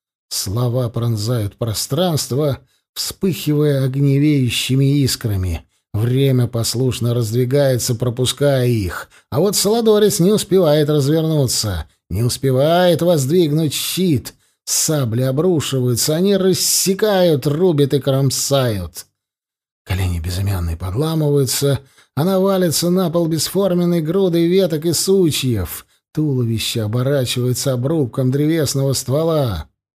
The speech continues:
"Жаль, что так мало", — успевает произнести рысь за миг до того, как оба её клинка вонзаются в спину твари, совсем недавно бывшей Эвенгаром Саладорским.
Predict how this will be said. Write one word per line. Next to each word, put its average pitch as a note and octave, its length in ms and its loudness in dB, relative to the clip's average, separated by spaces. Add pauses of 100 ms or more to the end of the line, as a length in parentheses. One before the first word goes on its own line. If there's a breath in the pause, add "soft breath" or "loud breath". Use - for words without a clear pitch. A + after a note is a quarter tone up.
(540)
"Жаль, F3+ 680 -4
что - 280 -4
так D#3+ 280 -6
мало", — D#3 800 0 (340 soft breath)
успевает B2+ 600 0
произнести C3 680 0
рысь D3+ 400 2
за C#3+ 220 0
миг F3 260 2
до D#3+ 100 0
того, F3 360 0
как D3 260 -4
оба E3 220 0
её D#3+ 200 2
клинка D#3+ 640 0
вонзаются D#3 640 0
в D3+ 80 0
спину F3 480 0
твари, F3 680 0 (340 soft breath)
совсем F#3 640 0
недавно G3+ 560 0
бывшей F3+ 540 -2
Эвенгаром G3+ 520 0
Саладорским. C#3 1000 -2